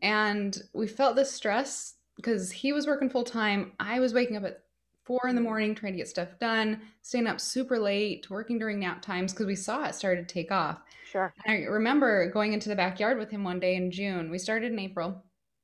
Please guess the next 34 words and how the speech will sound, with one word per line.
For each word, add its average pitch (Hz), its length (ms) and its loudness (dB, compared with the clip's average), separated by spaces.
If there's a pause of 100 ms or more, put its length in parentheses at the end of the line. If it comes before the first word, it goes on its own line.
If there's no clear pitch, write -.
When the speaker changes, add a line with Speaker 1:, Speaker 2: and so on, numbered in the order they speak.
(420)
Speaker 1:
So - 120 -6
a 196 40 -6
few 240 140 -4
months 196 240 -4
later, 185 440 2 (400)
uh, 185 300 2
I - 40 2
remember 208 260 2
walking 202 360 2
in 202 60 -2
the 185 60 -2
back, 180 280 -2 (180)
uh, 170 260 -6 (140)
backyard 202 380 2
with 175 140 -6
him, 170 340 -2 (100)
and 165 500 -2
I 180 100 -4
said, 180 220 2
"Okay, 175 220 2
we're 170 320 -2
feeling 196 320 0
the 233 60 0
stress. 214 460 -4
The 208 100 -10
kids 185 500 2 (480)
are 190 80 -4
feeling 185 220 -2
the 202 60 0
stress 180 400 0
of 165 160 -2
mom 175 380 2
and 170 140 0
dad. 165 460 0